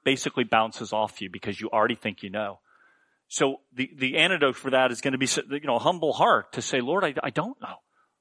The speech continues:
Lord, would you teach me? Would you show me?" It's the beginning of grinding up that heart. "Break up the fallow ground," it says in Hosea ten twelve. "Take this heart, Lord, break up that fallow ground." Number two is a,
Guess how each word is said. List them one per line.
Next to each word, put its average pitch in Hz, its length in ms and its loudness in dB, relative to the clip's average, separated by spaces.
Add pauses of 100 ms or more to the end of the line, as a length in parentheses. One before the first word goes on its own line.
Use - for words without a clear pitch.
(100)
Lord, 160 220 -2
would 143 180 -2
you 165 60 -8
teach - 440 -2
me? 104 240 -10 (360)
Would 143 180 0
you 175 120 -4
show 214 340 2
me?" 160 160 0
It's 98 140 -8
the 143 80 -6
beginning 147 480 0
of 143 120 -6
grinding 131 540 0
up 127 180 0
that 123 200 -2
heart. 117 320 0 (2500)
"Break 151 280 4
up - 160 2
the 165 80 -2
fallow 139 440 4
ground," 107 460 0
it 95 100 -12
says 104 280 -2
in 98 80 -10
Hosea 101 440 -4
ten 113 380 -6
twelve. 92 400 -8
"Take 123 300 -4
this 127 160 -8
heart, 101 340 -4
Lord, 95 300 -12
break 113 360 -2
up 110 260 0 (280)
that 104 220 -10
fallow 98 260 -2
ground." 95 340 -6
Number 127 200 0
two 151 360 0 (280)
is 117 120 -2
a, 117 120 2